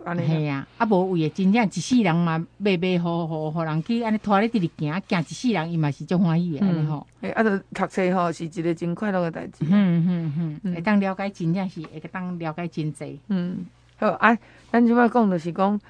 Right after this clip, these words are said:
Speaker 1: 诶，我拄仔介绍这新北市嘛，吼。
Speaker 2: 嗯。
Speaker 1: 啊，另外就是一个迄个台北市。
Speaker 2: 嘿。
Speaker 1: 啊，台北市吼，伊就是永，伫个永春图书馆。
Speaker 2: 嘿。
Speaker 1: 人伊嘛是有本，有固定的迄个，诶，班底啦。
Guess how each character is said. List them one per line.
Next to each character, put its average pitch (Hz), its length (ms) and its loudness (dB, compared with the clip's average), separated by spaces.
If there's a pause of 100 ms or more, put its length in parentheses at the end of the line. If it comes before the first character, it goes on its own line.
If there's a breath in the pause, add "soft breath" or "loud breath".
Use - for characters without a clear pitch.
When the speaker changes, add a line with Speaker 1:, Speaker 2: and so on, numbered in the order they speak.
(340 soft breath)
Speaker 1:
诶， 175 360 -2
我 226 120 0
拄 233 160 -2
仔 185 100 2
介 202 200 -2
绍 165 180 -4
这 190 120 -4
新 165 240 -4
北 185 140 -2
市 160 220 -6
嘛， 156 160 -4
吼。 233 160 2
Speaker 2:
嗯。 185 240 0 (240 loud breath)
Speaker 1:
啊， 254 100 6
另 190 240 2
外 160 140 -2
就 160 120 -4
是 160 160 -12
一 160 200 -8
个 160 40 -6
迄 165 240 -2
个 170 140 -2
台 165 160 -4
北 180 220 -4
市。 160 340 -8 (240)
Speaker 2:
嘿。 175 260 -10 (260)
Speaker 1:
啊， 220 120 0
台 190 140 4
北 247 120 8
市 185 260 -2
吼， 180 180 2
伊 180 100 -4
就 170 140 -2
是 - 140 -10
永， - 180 -6 (160)
伫 175 160 0
个 208 60 0
永 247 260 2
春 254 200 4
图 180 140 2
书 185 140 -6
馆。 185 220 2 (220)
Speaker 2:
嘿。 147 280 -6 (480)
Speaker 1:
人 220 240 6
伊 226 80 6
嘛 190 180 4
是 185 240 -4
有 185 460 -4 (320)
本， 262 360 4 (320)
有 214 140 -2 (140)
固 302 200 8
定 202 220 -2
的 202 80 0
迄 214 180 2
个， 190 220 0 (380 soft breath)
诶， 180 160 -2
班 180 280 2
底 175 260 0
啦。 - 100 -18